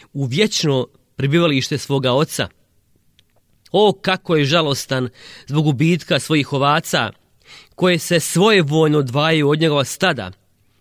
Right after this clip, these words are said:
tražeći hranu u strmim, zapuštenim šikarama, gdje ih vreba smrt u velikim provalijama. Kao što se protječu zrake sunca od istoka do zapada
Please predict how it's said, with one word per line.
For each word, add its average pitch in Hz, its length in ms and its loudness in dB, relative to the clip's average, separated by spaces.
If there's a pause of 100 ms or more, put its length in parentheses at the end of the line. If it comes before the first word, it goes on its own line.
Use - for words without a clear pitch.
tražeći 165 440 0
hranu 160 520 0 (420)
u 139 60 -6
strmim, 143 680 0 (460)
zapuštenim 170 580 0
šikarama, 127 680 -2 (420)
gdje 156 100 -2
ih 180 140 -4
vreba 175 320 2
smrt - 560 -2
u - 100 -8
velikim 147 360 -2
provalijama. 131 720 -2 (1160)
Kao 240 140 2
što 220 100 -2
se 208 140 -2
protječu 202 540 0
zrake 180 380 -2
sunca 190 600 0
od 143 120 0
istoka 170 500 -2
do 143 120 -2
zapada 117 680 -2